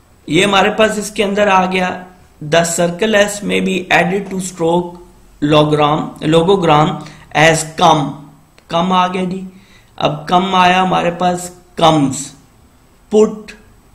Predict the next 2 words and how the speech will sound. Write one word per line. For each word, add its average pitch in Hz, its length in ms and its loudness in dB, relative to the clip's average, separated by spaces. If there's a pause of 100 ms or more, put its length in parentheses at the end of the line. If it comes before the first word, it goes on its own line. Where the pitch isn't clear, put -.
(540)
puts, 165 600 -2 (880)
But। 160 480 0